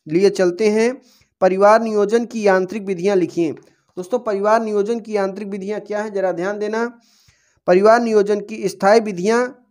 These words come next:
गर्भ, गर्भ निरोधक की सुल-, शल्य क्रिया विधियों को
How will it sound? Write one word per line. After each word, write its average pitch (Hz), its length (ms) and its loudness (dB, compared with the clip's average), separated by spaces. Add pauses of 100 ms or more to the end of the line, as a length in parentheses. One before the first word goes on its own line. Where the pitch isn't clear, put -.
(100)
गर्भ, 208 580 0 (120)
गर्भ 185 560 2 (360)
निरोधक 202 400 4
की 240 500 -8 (500)
सुल-, - 480 -2
शल्य 240 380 2 (340)
क्रिया 202 600 0 (460)
विधियों 185 360 -2
को 226 200 -2